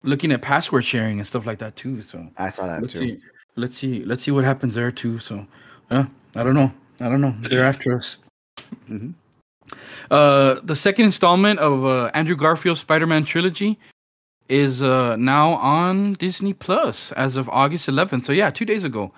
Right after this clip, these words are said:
Speaker 1: Uh, featuring Jamie Foxx as Electro. Uh, so yeah, if you're, uh,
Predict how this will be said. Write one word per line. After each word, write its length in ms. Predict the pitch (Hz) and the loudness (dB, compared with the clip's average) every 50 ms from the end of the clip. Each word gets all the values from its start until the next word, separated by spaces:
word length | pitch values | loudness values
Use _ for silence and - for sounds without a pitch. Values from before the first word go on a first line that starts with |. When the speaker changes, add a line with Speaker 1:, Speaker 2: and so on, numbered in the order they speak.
| _ _ _ _ _ _ _ _ _ - | _ _ _ _ _ _ _ _ _ -2
Speaker 1:
Uh, 220 | 139 131 120 120 123 | 0 2 2 2 0
featuring 400 | - 165 156 - - 170 160 143 | 0 -4 -4 -2 0 0 0 2
Jamie 240 | 151 143 143 147 143 | 2 4 4 4 4
Foxx 420 | 143 - 175 185 185 190 180 - | 4 6 6 6 6 4 2 0
as 100 | 160 139 135 | -2 0 0
Electro. 640 | 131 143 165 160 - - 170 165 165 165 170 175 - _ _ _ _ _ _ _ _ - | 2 2 0 0 0 0 0 2 2 0 -2 -4 -8 _ _ _ _ _ _ _ _ -8
Uh, 280 | 107 120 117 110 113 | -6 -4 -4 -6 -6
so 220 | 110 - - 127 127 | -8 -4 -4 -2 0
yeah, 240 | 147 180 226 233 147 | 2 2 2 2 2
if 140 | 113 127 131 | 0 0 0
you're, 260 | 139 139 147 147 151 | 2 2 4 4 4
uh, 380 | 156 147 135 127 120 101 - | 6 6 4 4 2 -2 -6